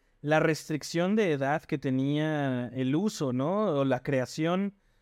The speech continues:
de cuentas de, de, de Meta como tal para jugar V R.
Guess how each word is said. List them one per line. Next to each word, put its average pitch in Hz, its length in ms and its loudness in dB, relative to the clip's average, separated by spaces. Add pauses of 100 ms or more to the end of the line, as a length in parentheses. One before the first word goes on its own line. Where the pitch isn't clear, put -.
(140)
de 131 160 -2
cuentas 175 880 0
de, 131 360 0
de, 123 500 -2
de 120 120 -2
Meta 151 340 0
como 131 220 -2
tal 165 280 0
para 135 160 0
jugar 135 300 -2
V 160 160 0
R. 196 280 0